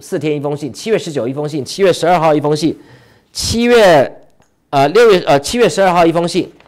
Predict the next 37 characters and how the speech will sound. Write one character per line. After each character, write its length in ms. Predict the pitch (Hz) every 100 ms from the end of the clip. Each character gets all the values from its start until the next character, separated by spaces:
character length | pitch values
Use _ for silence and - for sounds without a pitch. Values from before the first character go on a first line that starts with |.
| _
然 140 | 127 151
后 60 |
七 260 | - - 180
月 260 | 202 165 - - _ _ _ _ _
十 220 | - - 240
九、 200 | 190 - - -
十 120 | 208
九 140 | 185
号、 100 | 123
二 120 | 160 165
十 80 |
三 180 | 151 165
号 120 | 156
各 160 | 135 196
一 80 | 147
封 140 | 139
信。 220 | 147 156 - _ _ _ _ _ _ _ _ _ _
好， 240 | 101 - _ _ _
最 280 | _ 262 226
后 240 | - 233 165
呢， 240 | 139 123 - _ _ _
这 140 | -
个 100 | 160
七 240 | 151 -
月 80 | 226
二 80 | 214
十 60 | 262
三 260 | - 196
号 300 | 202 147 - - - -
的 240 | 120 87
信， 320 | - - 151 - - _ _ -
一 100 | -
直 120 | 143
到 160 | 180 156
最 200 | - 190
后， 400 | - 170 - _ _ _ _ _ _ _ _
啊， 360 | 139 135 127 98